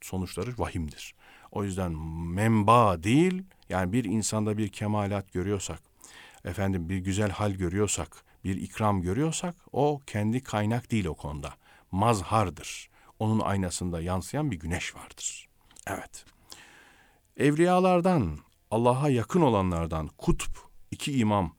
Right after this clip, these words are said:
dörtler, yedi iklimi idareyle görevli yedi budela, ebdal, efendim, ebdal bedeli olmayan, bedel demektir. Ebdal.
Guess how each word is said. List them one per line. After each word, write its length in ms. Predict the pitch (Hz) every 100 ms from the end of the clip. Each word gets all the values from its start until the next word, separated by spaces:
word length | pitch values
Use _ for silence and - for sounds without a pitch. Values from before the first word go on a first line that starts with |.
| -
dörtler, 580 | 104 101 - 113 - - - - -
yedi 280 | 95 107 139
iklimi 680 | 120 - 110 104 123 160 - _
idareyle 580 | 107 101 101 101 131 110
görevli 600 | 98 98 95 98 139 107
yedi 280 | 101 127 123
budela, 640 | 95 92 87 90 98 76 - _ _ _ _ _ -
ebdal, 640 | 104 87 101 110 104 80 67 - -
efendim, 300 | 90 87 80 - -
ebdal 520 | 113 98 139 196 196 - _
bedeli 640 | 95 95 110 107 120 139 135 _ -
olmayan, 640 | 117 117 92 80 78 78 92
bedel 360 | 101 117 104
demektir. 640 | - 76 - - - - - _ _ _ 90
Ebdal. 420 | 80 101 85